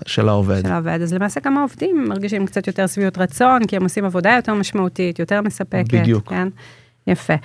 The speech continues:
Speaker 2: השימוש העתידי שלכם בפוליטקס בעצם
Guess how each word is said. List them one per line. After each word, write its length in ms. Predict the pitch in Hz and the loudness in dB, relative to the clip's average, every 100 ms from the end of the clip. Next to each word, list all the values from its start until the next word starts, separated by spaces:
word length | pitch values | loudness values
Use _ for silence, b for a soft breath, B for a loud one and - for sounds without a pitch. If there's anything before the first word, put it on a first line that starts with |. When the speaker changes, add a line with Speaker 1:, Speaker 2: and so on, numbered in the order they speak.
| B B - | B B 0
Speaker 2:
השימוש 1200 | 190 185 175 175 - 185 - 262 415 - - - | 2 4 4 2 -2 -6 0 2 2 -4 -10 -2
העתידי 420 | 214 196 202 240 220 | 0 2 2 2 2
שלכם 360 | - 185 180 196 | 0 0 2 2
בפוליטקס 720 | 180 233 233 202 - 180 - | 2 4 4 2 -2 -4 -2
בעצם 420 | 185 190 214 202 | -2 0 0 -2